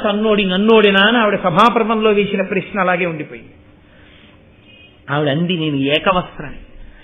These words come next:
రజో దో-, దోషంతో ఉన్నాను, నా ఒలువ ఊడ్చవద్దంది."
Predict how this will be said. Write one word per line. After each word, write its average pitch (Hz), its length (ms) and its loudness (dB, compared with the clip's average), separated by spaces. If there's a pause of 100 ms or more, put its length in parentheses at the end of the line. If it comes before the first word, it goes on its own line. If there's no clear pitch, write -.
(240)
రజో 156 380 2
దో-, 214 400 0
దోషంతో 202 460 -2
ఉన్నాను, 175 440 -2 (640)
నా 175 140 -4
ఒలువ 175 280 0
ఊడ్చవద్దంది." 170 880 -4